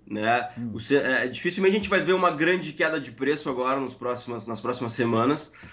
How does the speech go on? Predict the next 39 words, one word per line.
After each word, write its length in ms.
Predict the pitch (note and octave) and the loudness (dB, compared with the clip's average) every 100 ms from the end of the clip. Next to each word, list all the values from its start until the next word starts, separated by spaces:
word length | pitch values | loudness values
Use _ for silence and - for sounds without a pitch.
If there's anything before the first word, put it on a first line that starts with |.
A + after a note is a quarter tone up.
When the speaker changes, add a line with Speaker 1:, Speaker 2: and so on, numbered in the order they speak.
| - - | -12 0
Speaker 1:
né? 240 | A#2+ C3+ | 2 4
Porque 220 | C3+ C#3 | 2 2
a 40 | C#3 | 4
gente 220 | D3 D3 | 2 2
tem 100 | E3 | 0
um 80 | F#3 | 2
cenário 380 | F#3 D#3 D3+ | 2 2 4
mais 180 | C#3+ C#3 | 4 2
positivo 420 | - C3+ B2 C3+ | -2 -6 -4 -8
com 100 | C3 | -4
relação 360 | C3+ B2+ - C3 | -2 -2 0 -2
a 60 | B2+ | 0
prêmio, 460 | B2+ C3 D3 D#3+ - _ _ | 2 4 4 0 -8 _ _
né? 140 | - A2+ | -2 2
À 100 | C3 | 4
medida 300 | B2 C#3 F3+ | 4 0 -2
que 80 | |
a 40 | F3 | -2
gente 100 | - | 0
vai 160 | D#3+ | 0
caminhando 380 | D#3+ E3 D#3 E3 | 2 2 2 0
pro 100 | D3+ | -4
final 260 | D3 D3 C#3 | -2 0 2
do 140 | B2+ | 4
ano, 340 | C3 B2+ A2+ - - _ | 4 4 0 -8 -20 _
os 120 | A#2 | -16
prêmios 320 | - C#3+ D3+ D3+ | 0 4 4 4
começam 400 | D3 C#3+ D3 D3+ | 4 4 2 -2
a 40 | |
ficar 240 | - D3 | 0 2
mais 300 | D3 C#3+ C3+ | 4 2 -2
firmes, 320 | - E3 G3 - | -6 -2 -2 -2
porque 200 | - D3 | -2 -2
a 40 | |
gente 180 | D3+ - | -2 0
tem 180 | F#3 G3+ | 2 4
uma, 220 | F#3 C#3 | 4 4
uma 160 | C3 | 2
oferta 500 | B2+ C3+ C3 C3+ A2+ | 0 0 -2 -2 -6